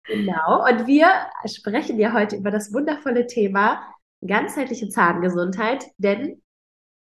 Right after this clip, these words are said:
ne, du bist meine Zahnärztin, worüber ich mich sehr freue, weil du halt wirklich diesen ganzheitlichen Blick hast, ähm, sehr frisch noch aus deinem Studium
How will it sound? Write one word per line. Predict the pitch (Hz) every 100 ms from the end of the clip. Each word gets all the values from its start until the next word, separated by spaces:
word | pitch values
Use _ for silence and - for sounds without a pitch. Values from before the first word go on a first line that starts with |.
| _
ne, | 190 247
du | 427 190
bist | 185 190
meine | 170 160 165
Zahnärztin, | 240 190 202 - 226 233 - 277 349 403
worüber | 247 202 196
ich | 214
mich | 202 202
sehr | 214 302
freue, | 247 214 190 285
weil | 220 190
du | 208 220 240 226 _ _
halt | 220 196
wirklich | 208 214
diesen | 208 185
ganzheitlichen | 185 220 269 277 240 220 190
Blick | 208 -
hast, | 240 269 - - _ _ _
ähm, | 220 208 196 202 -
sehr | 226 240 269 269
frisch | - 285 349 -
noch | 220
aus | - 220
deinem | 214 202 202 202 202 - _ _ _
Studium | - 277 302 277 269 262 254 247